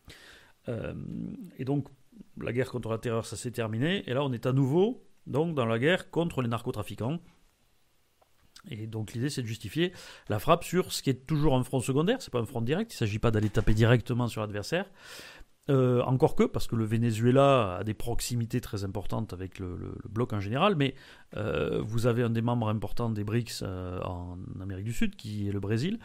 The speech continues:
et, euh, et l'idée, malgré tout, c'est un peu de faire sentir le vent du boulet à la région, c'est-à-dire de rappeler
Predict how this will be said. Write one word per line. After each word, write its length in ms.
et, 260
euh, 640
et 100
l'idée, 280
malgré 320
tout, 160
c'est 240
un 140
peu 240
de 160
faire 200
sentir 440
le 100
vent 260
du 200
boulet 400
à 40
la 80
région, 280
c'est-à-dire 240
de 100
rappeler 540